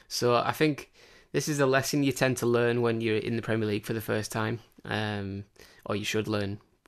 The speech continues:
for, for getting in the Premier League for the first time, 'cause Brentford have never been there. Thomas Frank's never been there. He's got very few players in that squad that have ever been there. So you've got to learn these things sometimes. It doesn't matter how well you play. If you don't get what you,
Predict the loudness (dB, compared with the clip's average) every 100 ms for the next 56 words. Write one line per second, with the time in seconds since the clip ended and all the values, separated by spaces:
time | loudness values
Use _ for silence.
0 | -20 -12 -6 -6 -6 -8 -6 -6 -6 -6
1 | -4 -4 -6 -8 -6 -4 -4 -4 -4 -4
2 | -2 -2 -2 -6 -4 -4 -2 -2 -2 -4
3 | -2 -4 -2 -2 -2 -2 -4 -2 -2 -2
4 | -2 -4 -8 -20 -20 -12 -8 -4 -2 2
5 | 2 2 -2 0 0 0 0 -2 -4 0
6 | 0 0 -4 -2 -2 0 0 -2 -4 -6
7 | -10 -20 -20 -20 -14 -4 2 4 4 0
8 | _ _ -8 0 2 4 4 2 0 -2
9 | -2 -2 -2 -2 -2 -2 -2 -2 -2 0
10 | 2 2 2 2 2 0 -2 -4 -2 -2
11 | -2 -8 -12 -10 -4 0 0 0 0 -2
12 | -2 -2 -2 -4 -4